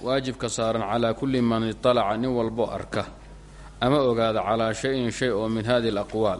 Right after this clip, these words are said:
aqwaashan shirkiga iyo kufriyaadka ka mid ah, iyo والأفعال، iyo falalka, التي، falalkaas iyo aqwaashaasoo اتصف بها ay ku tilmaanaadeen المعتقدون، kuwa rumaysan، في الأموات، dadka dhintay."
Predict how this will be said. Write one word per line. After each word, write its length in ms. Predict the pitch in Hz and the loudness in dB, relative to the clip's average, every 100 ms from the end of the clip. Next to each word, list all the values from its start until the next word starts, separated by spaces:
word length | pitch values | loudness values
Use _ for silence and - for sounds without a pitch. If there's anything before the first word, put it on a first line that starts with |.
| - | -4
aqwaashan 520 | 104 117 123 117 107 | -2 2 2 2 -4
shirkiga 400 | - 117 - 107 | -6 -6 -6 -4
iyo 160 | 104 101 | -2 -4
kufriyaadka 480 | 95 107 117 104 | -6 -2 -2 -2
ka 140 | 92 101 | -4 -2
mid 180 | 120 127 | 2 0
ah, 100 | 120 - - - - - - - - | 0 -8 -18 -20 -20 -18 -18 -8 2
iyo 200 | 123 139 | 4 6
والأفعال، 600 | 151 131 127 117 127 95 - - - - - - - | 4 2 -2 2 2 0 -8 -20 -20 -20 -20 -20 -6
iyo 180 | 117 127 | 0 0
falalka, 840 | - 131 143 143 - 120 113 - - - - | 2 2 4 2 2 0 0 -6 -18 -20 -2
التي، 440 | 147 151 143 - 120 | 2 4 2 0 -2
falalkaas 640 | 131 143 147 139 127 131 | 2 2 2 0 0 0
iyo 160 | 127 | 0
aqwaashaasoo 560 | 117 131 139 135 117 117 | 2 2 2 0 -2 -4
اتصف 460 | 117 147 131 117 117 | -2 -2 0 0 0
بها 300 | 117 139 123 | 2 2 2
ay 120 | 117 | 2
ku 140 | 147 | -2
tilmaanaadeen 880 | - 123 117 117 117 117 117 127 120 | -2 0 2 2 2 2 2 2 0
المعتقدون، 920 | 123 120 104 120 117 113 120 131 117 | 0 0 -2 -4 -2 -2 0 0 0
kuwa 220 | - 131 | 2 2
rumaysan، 480 | 113 110 110 107 117 | 2 0 -2 -2 -2
في 100 | 117 | 0
الأموات، 480 | 120 113 120 123 120 107 - | 0 2 2 2 0 -6 -4
dadka 220 | 127 117 | -2 -2
dhintay." 400 | 101 98 90 92 | -2 -4 -4 -6